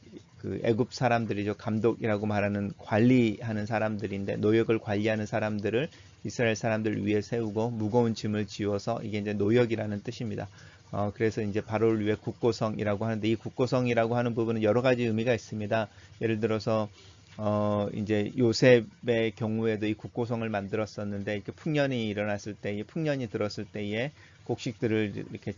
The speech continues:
만들어 놓고 저장해 놓는 성, 그런 의미에서 국고성이라고 할 수도 있고요.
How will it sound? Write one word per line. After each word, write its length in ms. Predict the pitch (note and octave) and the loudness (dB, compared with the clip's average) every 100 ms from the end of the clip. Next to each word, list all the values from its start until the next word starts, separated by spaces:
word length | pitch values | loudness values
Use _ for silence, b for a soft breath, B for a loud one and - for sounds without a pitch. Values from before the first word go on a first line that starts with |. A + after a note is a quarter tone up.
| - | -8
만들어 480 | - G#2+ G#2 A#2 A2 | -2 0 2 2 2
놓고 240 | G#2 - | 0 -4
저장해 500 | A2+ A#2 G#2+ A#2+ A2+ | -2 0 4 2 2
놓는 320 | A2 G#2 G2+ G2+ | -2 -2 -2 -4
성, 460 | - B2 A2+ B2+ | -2 -2 -2 -6
그런 320 | B2+ G#2+ G#2 G2 | -4 -2 -2 -2
의미에서 380 | G#2+ G#2+ G#2+ G#2 | -2 -2 -4 -8
국고성이라고 960 | G#2+ - A2+ A2+ G#2 - G2+ G2+ G2+ | -10 -2 0 0 -4 -4 -2 0 0
할 80 | A#2 | -6
수도 220 | - - | -8 -6
있고요. 400 | G#2+ - - A#2 | -6 -4 -8 -8